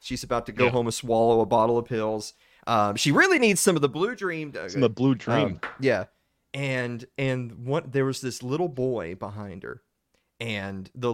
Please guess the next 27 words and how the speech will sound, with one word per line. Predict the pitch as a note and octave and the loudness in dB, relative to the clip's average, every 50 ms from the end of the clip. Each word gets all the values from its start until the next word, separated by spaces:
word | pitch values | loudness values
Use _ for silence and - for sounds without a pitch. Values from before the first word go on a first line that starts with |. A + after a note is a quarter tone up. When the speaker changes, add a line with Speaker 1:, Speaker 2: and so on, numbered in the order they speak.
| A#2 C3 - | -4 -6 -8
Speaker 1:
there | G#2 A2+ A#2+ A#2+ | -6 -6 -4 -4
was | A#2+ A2+ A#2+ | -4 -4 -6
a | |
little | A2+ A#2+ D#3+ G#3+ | -6 -4 -4 -4
girl, | F#3+ D3+ C#3 B2+ B2 A#2+ B2+ G2+ | -2 -2 -4 -2 -2 -2 -2 -4
and | F#2 A#2 | -4 -8
the | A2+ | -8
girl | G#2+ C3+ D#3 F3+ | -4 -4 -2 -2
was | F#3+ D3 C3+ | -4 -4 -4
holding | B2+ A#2+ A#2+ A#2 G#2+ | -6 -6 -6 -6 -6
her | G#2 | -8
hand. | A2 A#2+ A2+ F2+ E2 G#2 G#2+ | -8 -6 -6 -8 -8 -8 -10
The | A2 | -8
boy | D3 E3+ G#3+ B3 C4 | -4 -2 -2 -2 -2
wasn't | G3 E3 C3+ C3 A#2 | -2 -6 -6 -6 -6
holding | C3+ C#3 B2+ A#2+ | -6 -6 -6 -6
her | A2 G2+ | -8 -8
hand. | - C3 B2 A2 D#2 E2 F#2+ | -8 -8 -8 -8 -10 -10 -10
The | A2 | -10
boy | G#2+ C3 C#3+ F3 G3 F#3 | -10 -8 -8 -6 -6 -4
was, | D3+ C3+ - | -6 -6 -6
like, | C#3 A#2+ A2+ | -6 -6 -4
holding | C3 C#3 C#3 B2 B2+ B2 A#2+ A#2 | -4 -4 -2 -2 -4 -4 -4 -4
her | C3 A#2 G2+ - - | -6 -6 -6 -8 -14
shirt, | - - - D3 B2+ G#2+ - - - - _ _ _ _ _ _ _ _ _ _ _ _ - | -12 -2 0 0 0 0 -2 -8 -16 -20 _ _ _ _ _ _ _ _ _ _ _ _ -6
and | C#3 C#3 C3 A#2+ A#2 A#2 A#2+ A#2 G#2+ | -4 -2 -2 -2 -2 -4 -4 -4 -6
Speaker 2:
Mm-hmm. | G#2+ | -6